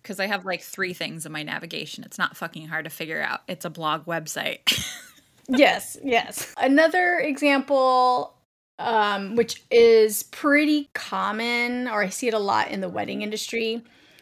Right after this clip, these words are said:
Speaker 2: is instead of calling it reviews, I see it called love notes or
Speaker 1: Mm.
Speaker 2: something like that.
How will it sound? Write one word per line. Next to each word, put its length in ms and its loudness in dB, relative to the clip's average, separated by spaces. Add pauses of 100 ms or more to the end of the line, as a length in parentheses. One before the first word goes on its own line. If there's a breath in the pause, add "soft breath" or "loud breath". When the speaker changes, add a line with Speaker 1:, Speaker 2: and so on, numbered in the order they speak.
(180 soft breath)
Speaker 2:
is 840 0
instead 420 2
of 140 -6
calling 420 0
it 240 -2
reviews, 920 -4 (120)
I 140 -2
see 240 -2
it 160 -4
called 480 -2 (320)
love 340 -4
notes 600 -8 (880)
or 100 -4
Speaker 1:
Mm. 60 -6
Speaker 2:
something 400 -6
like 180 -12
that. 240 -12